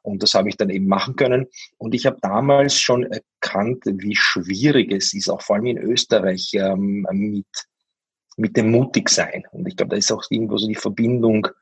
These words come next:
zum, äh, Angst eben zu scheitern und man ist eher nicht mutig. Und das ist aber auch aus,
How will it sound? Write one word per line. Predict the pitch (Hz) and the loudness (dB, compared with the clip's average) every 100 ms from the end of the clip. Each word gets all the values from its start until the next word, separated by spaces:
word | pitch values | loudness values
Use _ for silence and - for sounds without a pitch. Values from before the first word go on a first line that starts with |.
| _ _ _ _ _ - | _ _ _ _ _ -6
zum, | - 107 107 101 | 2 2 4 0
äh, | - 73 101 101 95 - - | 0 0 2 2 2 0 -4
Angst | - 110 113 - | -4 -2 0 -2
eben | 104 98 95 | -2 -2 -2
zu | 110 | 0
scheitern | - 90 104 - 120 120 | 2 2 2 2 2 2
und | 104 | -2
man | 104 | -4
ist | 107 - | -4 -6
eher | 98 101 | -6 -4
nicht | 107 107 - | -6 -6 -6
mutig. | 107 101 113 113 | -6 -2 -2 -2
Und | 120 | -4
das | 127 | 0
ist | - | 2
aber | 143 131 | 4 4
auch | 123 - - | 2 0 -4
aus, | 113 - - - | 0 0 0 -4